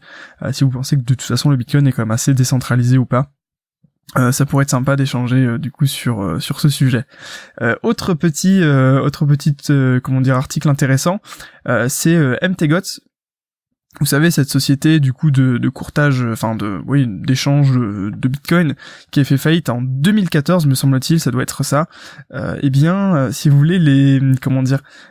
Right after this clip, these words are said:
euh, elle, elle a encore des Bitcoins, cette société. Elle a été mise en liquidation financière, du coup, eh bien, en, du coup, je pense que c'était en deux mille quatorze, oui, à mon avis. Euh, et si vous voulez, elle, euh, dispose encore, euh, de pas mal de Bitcoins, euh, qui sont sur ses réserves. En fait,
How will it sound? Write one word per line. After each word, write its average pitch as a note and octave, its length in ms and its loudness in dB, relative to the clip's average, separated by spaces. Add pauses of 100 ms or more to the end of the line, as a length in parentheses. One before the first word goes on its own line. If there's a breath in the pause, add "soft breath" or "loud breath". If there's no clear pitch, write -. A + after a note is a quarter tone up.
(120)
euh, G2 320 -6
elle, - 160 -6
elle D3 160 2
a E3 40 2
encore G3+ 220 0
des E3 120 4
Bitcoins, D#3 340 -2
cette B2 180 -2
société. - 440 -6
Elle B2+ 100 0
a C3+ 40 0
été D3 180 0
mise F3 180 2
en D3 80 4
liquidation D3 520 2
financière, C#3+ 640 0
du B2 120 2
coup, D3 260 2
eh A#2 120 0
bien, C3 180 2
en, A2+ 360 -4 (440 loud breath)
du - 80 -18
coup, - 100 -2
je - 60 0
pense - 180 -2
que - 80 -6
c'était - 220 -4
en A#2 140 -2
deux A2+ 180 -6
mille A2 160 -2
quatorze, E3 380 0
oui, D3+ 240 0
à C3 60 -2
mon G#2+ 180 -2
avis. C#3 220 2 (420 loud breath)
Euh, A#2 340 -2
et D3+ 80 2
si C#3+ 160 0
vous B2 60 2
voulez, D#3+ 320 2
elle, D#3+ 260 2
euh, C3 180 4
dispose C3+ 420 0
encore, E3 560 0
euh, E2+ 260 -4
de C#3+ 160 -2
pas D3 160 -2
mal G3 160 0
de D#3 80 4
Bitcoins, D3 440 0 (400 loud breath)
euh, A#2+ 100 -8
qui - 120 -14
sont E3 140 -2
sur C#3+ 180 -4
ses C#3+ 140 0
réserves. C3+ 260 2
En A#2+ 120 -10
fait, E3+ 220 -4